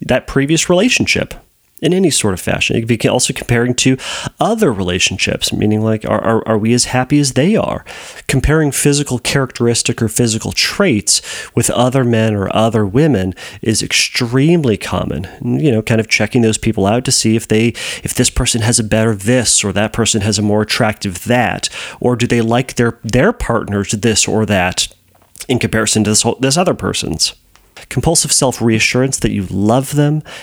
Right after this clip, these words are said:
and that their body part or quality, you know,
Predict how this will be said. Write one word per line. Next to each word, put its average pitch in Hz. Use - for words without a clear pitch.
and 113
that 104
their 104
body 120
part 131
or -
quality, 123
you 202
know, 190